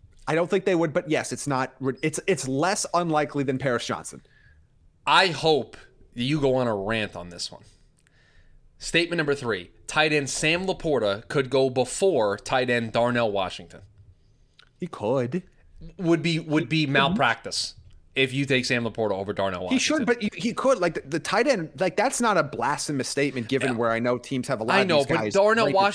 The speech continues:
Speaker 2: Washington's
Speaker 1: end.
Speaker 2: the, like, the most well-rounded tight end prospect of the group.
Speaker 1: I, I li-, yes, I prefer Darnell Washington, but I'm not and this, this is predictive, not what he,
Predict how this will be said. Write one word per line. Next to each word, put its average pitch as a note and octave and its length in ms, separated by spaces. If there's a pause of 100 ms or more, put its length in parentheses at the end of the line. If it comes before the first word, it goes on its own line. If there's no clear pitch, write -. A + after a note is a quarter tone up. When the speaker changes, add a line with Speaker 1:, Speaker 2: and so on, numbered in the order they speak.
Speaker 2:
Washington's E3+ 300
Speaker 1:
end. D3 140
Speaker 2:
the, F3 60
like, E3 160
the E3 100
most D#3 320
well-rounded D3+ 680
tight D3 180
end D3 160
prospect C#3 400
of C3+ 100
the C#3+ 60
group. D#3 400 (560)
Speaker 1:
I, C3 340
I F3 40
li-, C3 240
yes, D3+ 340
I G#2 140
prefer A2 480
Darnell G#2 280
Washington, G#2+ 460 (220)
but A#2 260
I'm A#2+ 220
not B2+ 320 (420)
and C#3 140
this, D3 160
this E3+ 220
is F#3+ 80 (200)
predictive, D3+ 500
not C#3 260
what B2+ 140
he, C3 140